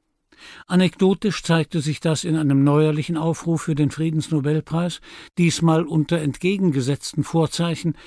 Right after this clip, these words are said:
Zweitausendsiebzehn forderten Twitter-Nutzer den Friedensnobelpreis für jenen Twitter-Mitarbeiter, der absichtlich oder aus Versehen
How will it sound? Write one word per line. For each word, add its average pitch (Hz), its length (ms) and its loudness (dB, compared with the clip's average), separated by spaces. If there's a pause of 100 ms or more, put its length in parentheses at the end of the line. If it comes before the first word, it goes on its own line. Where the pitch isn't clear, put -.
(540)
Zweitausendsiebzehn 185 1400 0
forderten 160 680 0
Twitter-Nutzer 170 1000 2
den 143 180 2
Friedensnobelpreis 151 1300 0
für 147 180 0
jenen 151 640 4
Twitter-Mitarbeiter, 147 1400 0 (680)
der 147 420 4 (520)
absichtlich 214 680 -2
oder 190 240 -4
aus 165 120 -4
Versehen 135 680 -2